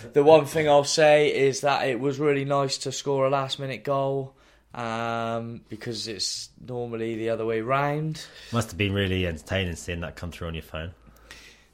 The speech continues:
Speaker 1: Yeah, it was. I was actually Soccer Saturday at the time, but yeah, I, look, I, it was,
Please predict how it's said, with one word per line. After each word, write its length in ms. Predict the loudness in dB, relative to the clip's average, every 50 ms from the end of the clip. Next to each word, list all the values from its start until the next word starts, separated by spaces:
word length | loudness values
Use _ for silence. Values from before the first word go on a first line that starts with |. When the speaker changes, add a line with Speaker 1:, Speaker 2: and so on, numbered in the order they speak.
| _ _
Speaker 1:
Yeah, 380 | -14 -8 -4 -2 0 0 0 -2
it 100 | -4 -6
was. 360 | -2 0 0 0 0 0 -2
I 160 | -2 0 0
was 100 | 0 0
actually 280 | -2 -2 -4 -4 -6 -6
Soccer 260 | -6 -6 -8 -8 -8
Saturday 420 | -8 -6 -4 -4 -4 -4 -4 -6 -8
at 100 | -8 -8
the 60 | -10
time, 300 | -8 -6 -4 -4 -4 -4 -2
but 280 | -2 0 0 0 2
yeah, 300 | 2 2 4 4 4 4 4
I, 140 | 2 4 8
look, 240 | 10 10 10 10 10
I, 180 | 10 8 8 8
it 120 | 8 4
was, 540 | 2 2 2 2 0 0 -2 -2 -4 -6 -6